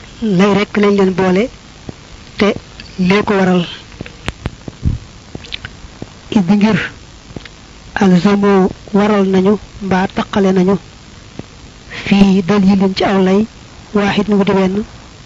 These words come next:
xaa an juróom-ñett min ittihaadi ma ngir bennoog la nga xam ne yalzamu dana war alayha ci ñoom juróom-ñett ñi. Waxiya ñoom nag qudratun mooy qudratun bi firi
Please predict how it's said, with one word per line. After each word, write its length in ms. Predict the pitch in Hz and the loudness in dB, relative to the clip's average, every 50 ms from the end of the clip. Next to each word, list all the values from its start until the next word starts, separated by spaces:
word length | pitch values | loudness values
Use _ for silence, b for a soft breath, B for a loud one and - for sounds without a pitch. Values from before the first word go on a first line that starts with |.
| - - - - - - - - - - - | -20 -18 -18 -18 -18 -18 -20 -18 -10 -4 -2
xaa 180 | 180 196 - - | 0 0 0 0
an 80 | 208 196 165 | 0 0 0
juróom-ñett 440 | 196 196 202 202 190 185 - - - - - - - - - - - - - - - - - - - - - | 0 0 0 0 -2 -4 -4 -4 -10 -10 -10 -12 -14 -18 -18 -20 -20 -20 -20 -20 -20 -20 -20 -18 -16 -8 -4
min 160 | 170 190 202 | 0 2 2
ittihaadi 600 | 220 - - - - 214 160 185 202 190 180 196 | 0 0 -2 -4 -4 -2 0 0 0 0 0 0
ma 140 | 190 190 196 190 | 0 0 2 2
ngir 220 | 190 196 196 220 226 220 - - - | 2 2 2 0 0 -2 -6 -10 -10
bennoog 400 | 175 208 202 196 190 190 185 185 | -4 -2 0 0 2 0 0 0
la 100 | 185 196 | 0 0
nga 120 | 196 202 | 0 -2
xam 160 | - 214 190 190 | 0 -2 -2 0
ne 100 | 185 190 285 - - - - - - | -2 -2 -4 -4 -8 -20 -12 -4 0
yalzamu 420 | 196 196 202 202 185 - 190 190 | 2 2 2 2 2 0 0 0
dana 180 | 185 185 196 196 | 0 0 2 2
war 160 | 185 185 190 247 - - - - - - - - - - - - - - - - - | 2 2 0 -2 -4 -10 -20 -20 -20 -20 -20 -20 -18 -18 -18 -18 -18 -20 -18 -8 -2
alayha 600 | 208 196 196 202 202 - 208 202 190 180 170 - - - - - - - | 0 2 2 2 2 2 2 0 0 0 -2 -4 -8 -16 -20 -20 -18 -10
ci 120 | - - 214 | -4 -2 0
ñoom 240 | 208 202 196 208 196 | 0 0 0 0 0
juróom-ñett 380 | 180 202 202 196 190 185 - | -2 -2 0 0 -2 -4 -4
ñi. 180 | 185 175 170 165 - - - - - - - - - - - - - - - - - - - - - - | -4 -6 -6 -8 -10 -16 -20 -20 -20 -20 -20 -20 -18 -18 -18 -18 -18 -20 -20 -18 -18 -18 -20 -10 -4 -2
Waxiya 300 | 190 180 208 202 202 208 | 0 2 2 2 2 2
ñoom 240 | 202 202 190 185 | 2 0 0 0
nag 120 | 190 214 - - - - - - - - - - | 0 -2 -2 -4 -10 -20 -20 -20 -20 -18 -8 -4
qudratun 480 | - 208 175 196 190 190 - 202 196 233 269 - - - - - - - - - | -4 -2 0 0 -2 -2 0 -2 -2 -2 -4 -10 -16 -20 -20 -20 -20 -14 -6 -2
mooy 140 | 180 185 190 - | -2 -2 -2 0
qudratun 440 | 220 208 190 196 190 175 185 185 185 | -2 -2 0 0 -2 0 -2 -2 -2
bi 140 | 180 202 190 | 0 0 0
firi 260 | - 214 190 214 | 0 0 0 0